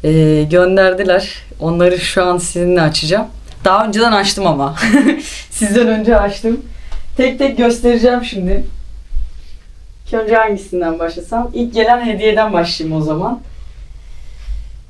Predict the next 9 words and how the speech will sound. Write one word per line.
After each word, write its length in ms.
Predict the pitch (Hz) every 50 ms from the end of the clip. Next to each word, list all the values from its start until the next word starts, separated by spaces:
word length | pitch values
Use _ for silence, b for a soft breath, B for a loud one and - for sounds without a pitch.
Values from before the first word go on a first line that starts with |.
| - -
Ee, 680 | - 190 190 185 185 180 180 175 175 175 175 170 175 175 175 175 B B B B B B B B
şimdi 220 | - - 214 208 202
marka 320 | 208 214 226 240 233 247
görünürlüğü 560 | 233 233 226 220 226 233 233 233 233 233 247
olacak. 460 | 240 233 220 208 190 196 247 269 269 - - - - - - - - - B B B B B B B - - - -
Ama 300 | 196 208 220 233 233 233 226
yine 220 | 226 220 220 214
de 140 | 214 214 214 - - -
şöyle 280 | 196 190 185 196 202